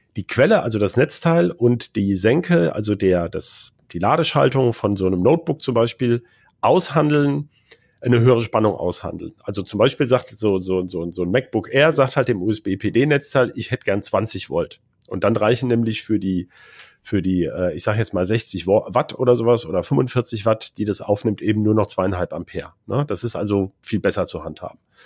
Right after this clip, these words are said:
So, und jetzt sagt die, die Raspberry Pi Entwickler sagen nun, ja, wir machen U-S-B-P D, aber mit fünf Volt, fünf Ampere. Und an diesem U-S-B-C Netzteil ist ein fest angeschlossenes, relativ dickes,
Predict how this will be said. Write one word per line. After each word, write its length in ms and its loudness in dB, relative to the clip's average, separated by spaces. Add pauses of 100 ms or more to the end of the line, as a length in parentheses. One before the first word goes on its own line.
(580)
So, 200 4
und 140 0
jetzt 200 2
sagt 240 2
die, 120 2 (320)
die 120 0
Raspberry 480 2
Pi 340 0
Entwickler 480 0
sagen 300 2
nun, 240 4
ja, 460 2 (120)
wir 180 4
machen 280 0
U-S-B-P 580 -2
D, 260 0 (120)
aber 300 0
mit 200 -2
fünf 580 0
Volt, 400 4 (260)
fünf 460 0
Ampere. 580 0 (460)
Und 220 -2
an 160 0
diesem 520 -2 (300)
U-S-B-C 480 0
Netzteil 440 0
ist 160 -6
ein 40 -2
fest 360 -2
angeschlossenes, 720 -4
relativ 420 -2
dickes, 560 -6